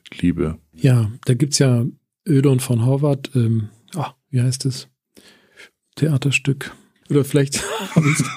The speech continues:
Speaker 2: hab ich's auch verwechselt, aber es geht darum, dass am Ende der Geschichte der Mörder von seinem Lehrer oder, ich weiß nicht, ob's der Lehrer war, ähm, umarmt wird. Also der kaltblütige Mörder wird mit Liebe überschüttet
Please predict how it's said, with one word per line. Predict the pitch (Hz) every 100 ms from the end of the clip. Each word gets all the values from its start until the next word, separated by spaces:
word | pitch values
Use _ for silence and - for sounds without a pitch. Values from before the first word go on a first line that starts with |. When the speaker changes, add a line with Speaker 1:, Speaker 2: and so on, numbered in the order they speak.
| - - 123 -
Speaker 2:
hab | 139
ich's | 135
auch | 165 139
verwechselt, | 165 139 151 151 143
aber | 143 139
es | 143
geht | 151 147
darum, | 143 151
dass | 139 131
am | 147
Ende | 156 151 151
der | 143
Geschichte | 139 131 156 - 165
der | 135 123
Mörder | 127 143 160 151
von | - 147 139
seinem | 135 123
Lehrer | 120 135 139 147
oder, | 123 117 110 _ _ - - _ _
ich | 131
weiß | -
nicht, | 139
ob's | -
der | 131
Lehrer | 123 135 127
war, | 127 - _ - - _
ähm, | 139 127 123 120 139
umarmt | - 160 151 156 135
wird. | 120 110 - _ _ -
Also | 135 113
der | 131
kaltblütige | 131 135 131 135 131 131
Mörder | 123 123 127 117
wird | 123 - -
mit | 131 123
Liebe | 131 139
überschüttet | 139 123 123 - 139 - 110 -